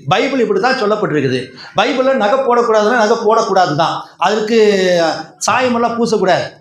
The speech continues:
அதே மாதிரி இப்படித்தான் உடுத்தணும் அப்படின்னாக்கா அப்படித்தான் உடுத்தணும். பெண்கள் பேண்ட் ஷர்ட் போடக்கூடாதுன்னா போடக்கூடாது தான். ஆண்கள் பொம்பளை மாதிரி முடி விடக்கூடாதுன்னா முடி விடக்கூடாது தான்.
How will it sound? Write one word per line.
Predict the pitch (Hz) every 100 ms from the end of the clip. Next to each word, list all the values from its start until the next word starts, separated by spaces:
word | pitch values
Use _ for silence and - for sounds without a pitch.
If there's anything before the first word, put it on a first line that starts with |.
| _ _
அதே | - 233
மாதிரி | 254 254
இப்படித்தான் | 240 269 294 294
உடுத்தணும் | 233 302 277 269
அப்படின்னாக்கா | 233 214 233
அப்படித்தான் | 240 190 202 233
உடுத்தணும். | 196 233 214 131 - - -
பெண்கள் | 220 262 285 285
பேண்ட் | 220 262 269
ஷர்ட் | 247 254
போடக்கூடாதுன்னா | 240 233 220 214 262
போடக்கூடாது | 254 247 233 208 175
தான். | 175 - - -
ஆண்கள் | 180 233 269 269
பொம்பளை | 226 226 247
மாதிரி | 247 240
முடி | 220 247
விடக்கூடாதுன்னா | 240 226 214 208 254
முடி | 220 226
விடக்கூடாது | 214 202 202 190 170
தான். | 175